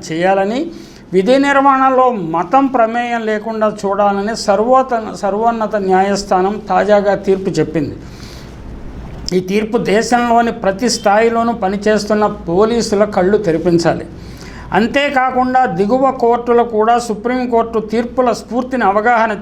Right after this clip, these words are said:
చేసుకుని పోలీసు వ్యవస్థ పనితీరును ఎప్పటికప్పుడు సమీక్షిస్తూ ఉండాలి.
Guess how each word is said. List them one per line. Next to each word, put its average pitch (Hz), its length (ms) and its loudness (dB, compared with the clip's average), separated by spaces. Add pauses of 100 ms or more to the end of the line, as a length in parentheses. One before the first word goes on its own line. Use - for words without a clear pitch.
చేసుకుని 214 440 -2
పోలీసు 247 540 2
వ్యవస్థ 214 340 -2
పనితీరును 208 600 2
ఎప్పటికప్పుడు 196 760 -2
సమీక్షిస్తూ 196 760 -2
ఉండాలి. 147 340 0